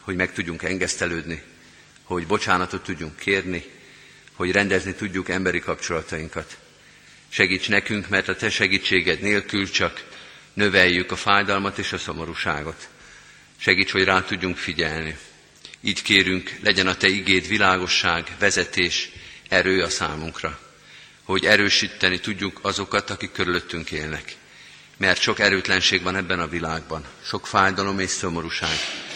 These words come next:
sok hiány és nélkülözés, és sokszor olyan tehetetlenül nézzük mindezt.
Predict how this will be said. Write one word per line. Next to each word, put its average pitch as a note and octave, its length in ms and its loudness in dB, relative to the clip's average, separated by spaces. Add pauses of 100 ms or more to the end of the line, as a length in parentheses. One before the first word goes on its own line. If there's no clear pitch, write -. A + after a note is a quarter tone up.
(200)
sok A2 220 0
hiány G2 420 6
és F#2+ 240 0
nélkülözés, E2+ 840 -4 (440)
és F#2+ 160 -2
sokszor G#2 300 -2
olyan G2 240 2
tehetetlenül F#2+ 640 0
nézzük F2+ 440 -2
mindezt. D#2+ 480 -8